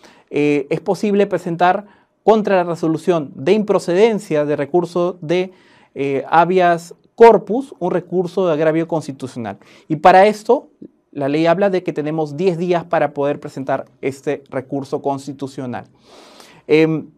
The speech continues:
es importante apreciar si en este supuesto, en esta etapa, la sentencia de segunda instancia declara fundada la demanda de habeas corpus, al igual que en el caso anterior,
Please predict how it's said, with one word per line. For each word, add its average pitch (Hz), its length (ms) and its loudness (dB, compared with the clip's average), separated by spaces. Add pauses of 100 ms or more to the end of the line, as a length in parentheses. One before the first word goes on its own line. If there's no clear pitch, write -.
(140)
es 180 120 -4
importante 214 260 0
apreciar 220 300 2
si 170 220 -4
en 170 80 -2
este 208 160 -2
supuesto, 208 460 2
en 170 60 -4
esta 175 140 -2
etapa, 180 380 2 (240)
la 143 140 0
sentencia 202 480 0
de 170 40 0
segunda 185 200 -2
instancia 180 280 -4
declara 180 320 0
fundada 196 480 4
la 190 100 2
demanda 190 460 2
de 185 320 0
habeas 190 280 2
corpus, 208 500 0 (640)
al 143 160 2
igual 170 320 6
que 190 120 0
en 175 140 -2
el 170 140 -2
caso 180 220 -2
anterior, 196 400 2